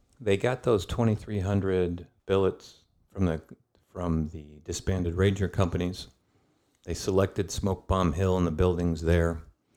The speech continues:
and it's in his book and well documented that on nineteen June nineteen fifty-two,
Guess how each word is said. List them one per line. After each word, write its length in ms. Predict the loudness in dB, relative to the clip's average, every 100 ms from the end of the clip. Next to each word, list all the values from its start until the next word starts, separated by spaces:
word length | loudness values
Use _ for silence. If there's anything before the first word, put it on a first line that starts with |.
| _ _ _ _ _
and 560 | -4 -2 0 0 -2 -4 -12 _ _ _ _ _
it's 220 | -8 -2 0
in 80 |
his 180 | 0 -2
book 320 | 2 2 2
and 100 | -2
well 200 | 0 2
documented 640 | 2 0 0 0 0 -2 0
that 120 | 0
on 400 | 2 0 -4 -6
nineteen 760 | -8 -2 -2 -2 -4 0 2 2
June 460 | 0 2 4 4 4
nineteen 360 | 0 -4 -6
fifty-two, 920 | -6 -6 -6 -12 -4 -2 -2 -4 -8